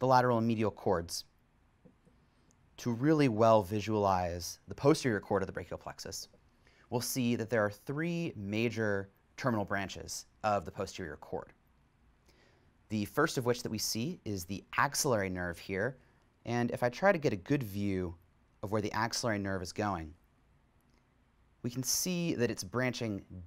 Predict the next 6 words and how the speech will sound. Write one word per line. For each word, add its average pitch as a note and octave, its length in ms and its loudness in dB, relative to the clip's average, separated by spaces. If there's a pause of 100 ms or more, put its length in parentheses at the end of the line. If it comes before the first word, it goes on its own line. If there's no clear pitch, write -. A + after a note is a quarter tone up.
deep F3+ 340 -2 (1900)
into C3 220 0
the, A#2 120 2 (120)
into A#2 160 -6
the A2+ 80 2
axilla F#2+ 500 2